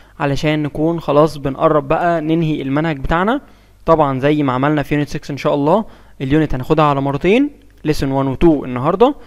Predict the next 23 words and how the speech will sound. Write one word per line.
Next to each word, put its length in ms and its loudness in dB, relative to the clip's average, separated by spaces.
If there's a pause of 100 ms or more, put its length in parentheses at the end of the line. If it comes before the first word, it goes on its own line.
(220)
بكرة 260 2
بإذن 280 -4
الله 220 -2
هيكون 320 -4
موجود 500 -2 (180)
في 60 -2
نفس 280 -2
الميعاد 480 -2 (280)
lesson 320 2
ثري 400 0 (160)
و 60 0
فور. 300 -2 (460)
كنا 180 2
بنحل 300 -2
الامتحان 460 0
مع 160 4
بعض، 300 2 (300)
ولكن 300 -2
عشان 260 -4
بس 180 -2
نخلص 380 -2
المنهج 300 -2
بسرعة 420 0